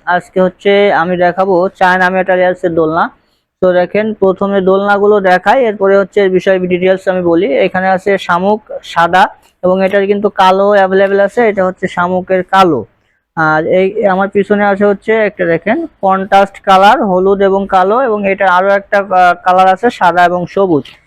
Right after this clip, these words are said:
এখানে আছে বাবুই পাখির বাসা চিকন ফাইবার, এটা হচ্ছে আপনার আরো একটা কালার আছে, এটা কালো, একটা আছে সাদা।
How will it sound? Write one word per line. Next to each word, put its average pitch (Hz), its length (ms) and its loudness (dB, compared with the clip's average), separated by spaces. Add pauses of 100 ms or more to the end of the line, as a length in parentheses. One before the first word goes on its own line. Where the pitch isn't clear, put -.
(160)
এখানে 190 320 -2
আছে 202 240 -2
বাবুই 185 360 2
পাখির 190 320 0
বাসা 196 260 -2
চিকন 196 420 -4
ফাইবার, 180 380 0
এটা 202 280 -2
হচ্ছে 190 240 -4
আপনার 196 380 -2
আরো 170 360 -2
একটা 196 240 -4
কালার 185 200 2
আছে, 175 200 0
এটা 208 160 -2
কালো, 190 300 0
একটা 208 320 -2
আছে 185 160 -4
সাদা। 165 360 -2